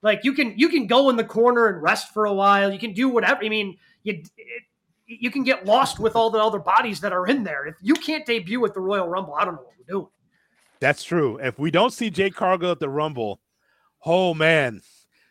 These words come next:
Speaker 2: she needs a lot of work if she can't just move around and just be pushed in the corner and flex.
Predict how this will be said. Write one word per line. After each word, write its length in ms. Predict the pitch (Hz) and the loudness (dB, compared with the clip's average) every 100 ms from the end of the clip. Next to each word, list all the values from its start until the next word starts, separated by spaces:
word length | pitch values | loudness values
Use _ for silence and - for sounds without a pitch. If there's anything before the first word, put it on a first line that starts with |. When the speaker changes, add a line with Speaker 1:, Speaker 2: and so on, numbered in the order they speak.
| _ | _
Speaker 2:
she 280 | - 180 | -2 -2
needs 200 | 202 170 | 0 -4
a 60 | 143 | -4
lot 280 | 117 151 180 | 2 4 4
of 100 | 165 | 4
work 360 | 175 185 - | 0 -2 -4
if 100 | 131 - | -12 -8
she 120 | 180 | -8
can't 280 | - 160 151 | -4 -6 -4
just 240 | 165 - _ _ | -8 -8 _ _
move 240 | 147 190 | -2 0
around 320 | 160 160 170 160 | 2 4 4 2
and 80 | |
just 140 | 139 135 | -4 -8
be 80 | 147 | -6
pushed 260 | 196 165 | -6 -6
in 60 | 143 | -8
the 80 | 131 | -12
corner 420 | 151 160 160 127 | -6 -4 -2 -4
and 160 | 110 _ | -6 _
flex. 580 | 139 160 - - - | 0 0 0 -12 -18